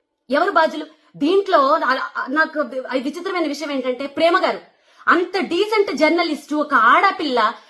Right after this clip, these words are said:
అమరు చెప్తున్నాడు చూడండి, దాంట్లో ప్రేమకు కూడా వాటా ఉంది. రాంబాబు గారు, టీవీ ఫైవ్ రాంబాబు గారు ప్రతిరోజు నాకు మెసేజ్ పెడతాడు, ఆయనకు కూడా వాటా ఉంది, ఇంకెవరెవరికో వాటాలు ఉన్నాయి అని చెప్తుంటే నా ఫ్యూజులు ఎగిరిపోయాయండి. పెట్టుకోండి, ఇంకేమన్నా పెట్టుకోండి,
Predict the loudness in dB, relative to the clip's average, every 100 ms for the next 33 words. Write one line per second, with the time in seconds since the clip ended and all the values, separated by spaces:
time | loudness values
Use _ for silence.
0 | _ 0 4 4 2 -2 -4 -2 -4 -2
1 | -4 -4 -2 2 2 2 0 0 _ -2
2 | 2 4 4 4 4 4 4 4 4 0
3 | -12 _ _ 2 4 6 4 4 0 0
4 | -6 0 2 2 0 0 -2 -4 -4 0
5 | 2 4 2 0 0 -2 -2 -4 -4 -4
6 | -6 -10 _ 0 6 6 8 6 6 2
7 | 0 2 4 2 0 -2 -6 -4 -2 0
8 | 0 -2 2 2 2 -2 -4 -6 -8 -12
9 | -16 _ _ -4 -4 -2 -4 -4 -4 -2
10 | 0 -2 -2 -6 -4 -4 -4 -2 -4 0
11 | 2 2 -2 -4 -12 -14 _ _ _ -4
12 | -4 0 0 -2 -6 -4 0 2 2 2
13 | -2 0 -2 -2